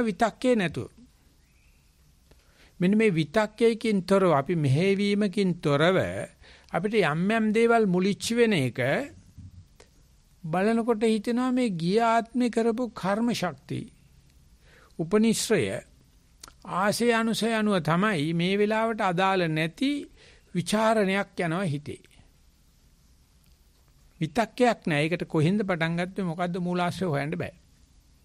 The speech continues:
ඉතින් ඒ නිසා උත්සාහ කරලා බැලුවොත් හොඳට ඒ චිත්තසයිසික ධර්ම පිළිබඳව පරිචයක් ඇති කෙනෙක්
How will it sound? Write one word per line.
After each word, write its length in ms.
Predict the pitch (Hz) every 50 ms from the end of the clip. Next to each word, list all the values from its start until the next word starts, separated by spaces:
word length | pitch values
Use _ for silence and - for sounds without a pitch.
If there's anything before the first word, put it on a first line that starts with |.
| _ _ _ _ _ _ _ _ _ _ _ _ _ _ _ _ _ _ _ _ _ - _
ඉතින් 260 | - 185 175 233 214
ඒ 100 | 190 190
නිසා 640 | 196 190 - 208 214 208 202 196 190 175 156 139 - - - _ _ - - _ _ _ _ _ -
උත්සාහ 460 | 196 147 - - - 214 196 208 214
කරලා 280 | 208 - 226 208 190 180
බැලුවොත් 440 | 165 170 170 170 175 175 170 170 -
හොඳට 320 | 143 151 151 160 151 - 156 147 143 135 127 - _ _ _ _ _ _ _ _ _
ඒ 340 | - 147 139 135 135 131 127
චිත්තසයිසික 760 | 127 - 170 165 - - 160 135 151 165 160 135 - 170 170
ධර්ම 400 | 147 139 135 143 143 151 151 147
පිළිබඳව 560 | 165 156 147 147 143 147 147 147 147 143 151 151 143 135 - - -
පරිචයක් 540 | _ - 147 147 143 135 - 165 160 - -
ඇති 180 | 156 123 135
කෙනෙක් 340 | 120 127 120 127 160 202 214